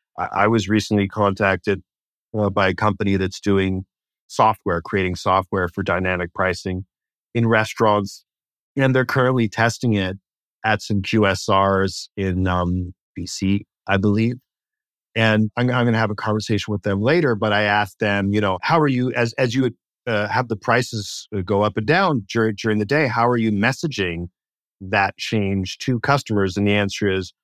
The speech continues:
"Oh, we're not, but we're only, you know, we're only doing it by small margins, and we're doing it through delivery apps. So we're just A B testing it to see," you know, they're doing price elasticity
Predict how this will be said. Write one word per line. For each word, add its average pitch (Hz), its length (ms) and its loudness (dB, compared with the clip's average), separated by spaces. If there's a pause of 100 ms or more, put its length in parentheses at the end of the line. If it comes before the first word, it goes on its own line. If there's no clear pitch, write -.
(160)
"Oh, 151 100 4
we're 156 160 4
not, 151 380 0
but 113 80 0
we're 120 220 2
only, 113 420 0
you 131 80 -4
know, 92 160 0
we're 110 180 4
only 107 220 2
doing 107 260 4
it 98 140 0
by 95 140 0
small 101 340 0
margins, 98 580 2
and 98 80 -2
we're 92 100 2
doing 98 320 2
it 101 140 0 (100)
through 98 320 -4 (360)
delivery 147 400 2
apps. 117 340 2
So 110 140 -2
we're 117 120 2
just 139 240 0
A 139 160 2
B 120 140 0
testing 104 420 -2
it - 160 -6
to - 80 -10
see," 101 420 -2 (320)
you 151 60 -2
know, 139 180 2
they're 151 160 2
doing 151 280 2
price 123 320 0
elasticity 101 720 -2